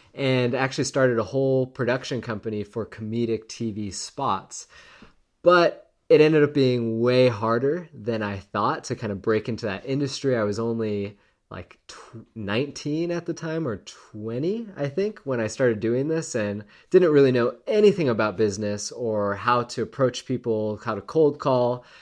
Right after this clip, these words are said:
and it kinda just fizzled out.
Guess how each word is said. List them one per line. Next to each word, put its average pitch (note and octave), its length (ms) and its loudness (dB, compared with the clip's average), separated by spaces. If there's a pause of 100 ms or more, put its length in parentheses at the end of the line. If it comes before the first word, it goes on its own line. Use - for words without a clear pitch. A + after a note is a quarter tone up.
(280)
and A2 440 -2
it A2+ 140 -2
kinda A#2+ 240 -2
just G#2 540 -8 (460)
fizzled A2 440 2
out. A2+ 400 2